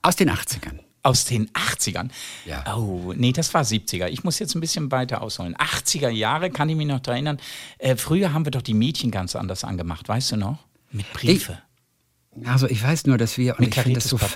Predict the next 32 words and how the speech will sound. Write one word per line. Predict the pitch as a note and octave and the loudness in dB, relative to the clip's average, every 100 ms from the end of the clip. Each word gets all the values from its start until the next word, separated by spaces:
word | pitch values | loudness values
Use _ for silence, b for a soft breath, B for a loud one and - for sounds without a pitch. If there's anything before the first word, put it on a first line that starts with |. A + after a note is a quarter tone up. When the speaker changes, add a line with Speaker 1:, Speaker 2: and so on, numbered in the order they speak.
| F3 | 2
Speaker 1:
völlig | E3+ C#3+ | 2 -2
absurd, | C3+ C3+ A2+ - | 0 2 2 2
in | B2 | 0
de-, | C3 | 2
in | - | 4
der | C3 A2+ B B B - | 4 4 B B B -4
Grundschule | G2+ C3 F#3+ - G3 F3+ F3 E3+ | 4 6 6 2 0 0 0 0
und | D3+ C#3+ - | 0 -2 -4
auch | - C#3 C#3+ | -4 -4 -2
noch | D#3 C#3 - B B B - | 0 -2 -4 B B B -4
Anfang | A#2+ D3 - C#3 | 2 2 4 4
Gymnasium, | B2+ G2 F#2 A2+ C#3 D3 C#3+ b b b b | 4 4 4 0 0 0 0 b b b b
wir | G#2+ F2 | -4 0
haben | A#2+ D3 | 2 4
den | A#2+ | 4
Mädchen | G2 G#2+ - | 4 2 2
mit | G2+ - | 0 0
Bleistiften | F2 A2+ - A2+ - | -2 -2 -2 -4 -4
auf | F2+ | -6
die | - | -4
Fingern | F#2+ G#2 F2+ D2+ | -4 0 -2 -2
gehauen. | F2 D2 D2 F2 - | -8 -10 -10 -12 -10
Speaker 2:
Echt? | - C3+ | -4 -2
Speaker 1:
Auf | B2+ | 0
die | A#2 | -2
Finger | - A2+ F#2 | 4 4 4
gehauen. | F2 D#2 - - | 2 -2 -6 -6
Speaker 2:
Nein. | A2+ G#2 | -2 0
Speaker 1:
Und | |
ich | G2 | 2
denk | A#2 C3+ | 6 6
nur, | C3+ A#2 | 6 4